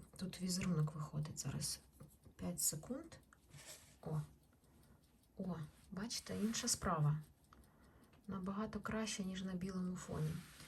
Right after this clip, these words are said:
Ось я, виходить, зв'язала ось цю частину. Це початок. І в мене майже витрачений вже моток.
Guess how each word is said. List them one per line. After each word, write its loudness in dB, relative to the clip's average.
Ось 10
я, 12
виходить, 8
зв'язала 6
ось 6
цю 0
частину. 4
Це -2
початок. 0
І 8
в 6
мене 10
майже 6
витрачений 2
вже 0
моток. 4